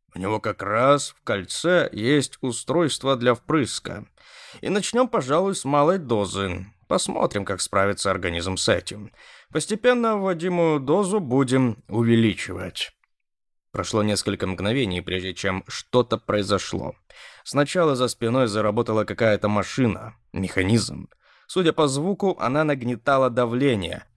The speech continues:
либо создавала токсин из-за его неустойчивости. Обычно такие самые мощные, но могу ошибаться.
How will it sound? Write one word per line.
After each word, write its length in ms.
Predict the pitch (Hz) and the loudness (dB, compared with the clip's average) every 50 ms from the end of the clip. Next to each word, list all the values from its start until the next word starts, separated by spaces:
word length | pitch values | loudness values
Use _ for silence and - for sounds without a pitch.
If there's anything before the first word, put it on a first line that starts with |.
| _ _ _ | _ _ _
либо 440 | - 110 104 110 117 123 131 165 185 | -4 -2 0 2 0 2 2 0 0
создавала 600 | - - 160 123 104 110 101 87 95 107 107 101 | 0 0 0 0 0 0 2 2 2 2 2 2
токсин 560 | - 104 95 - - - - 101 123 156 180 | 2 0 -2 -2 -4 -4 -2 -2 0 0 0
из-за 220 | 165 123 98 98 95 | 0 -2 -2 -2 -2
его 640 | 87 90 90 85 87 92 98 101 101 101 104 98 95 - - - | -2 -2 -2 -2 0 2 4 4 4 4 2 -2 -4 -8 -12 -8
неустойчивости. 1200 | 104 92 98 104 95 92 - - 110 90 82 - - 95 90 87 - - - - - - - - - _ _ _ _ _ _ _ _ | -6 -4 -4 -2 -2 -2 -2 -2 -2 -2 -2 -2 -6 -6 -4 -4 -4 -4 -4 -4 -8 -8 -12 -14 -16 _ _ _ _ _ _ _ _
Обычно 460 | - 131 143 165 214 - - - 131 | 0 0 2 0 0 0 0 -2 -2
такие 360 | - 120 113 - 147 131 120 | -2 -4 -4 -2 0 0 0
самые 380 | 110 - - 131 123 120 117 113 | -2 0 0 0 2 2 2 2
мощные, 760 | 113 113 123 143 160 135 - - - 95 92 87 90 98 - - - - - - _ _ - | 2 2 2 2 2 0 -2 -4 -8 -8 -10 -10 -12 -12 -16 -18 -20 -20 -20 -20 _ _ 0
но 200 | 156 156 143 139 | 2 4 4 4
могу 260 | 151 170 151 131 123 | 4 2 2 4 4
ошибаться. 840 | 117 113 - 160 135 98 - - - - - - - - - - | 2 2 2 -2 -2 -2 -6 -6 -6 -6 -6 -6 -6 -10 -14 -20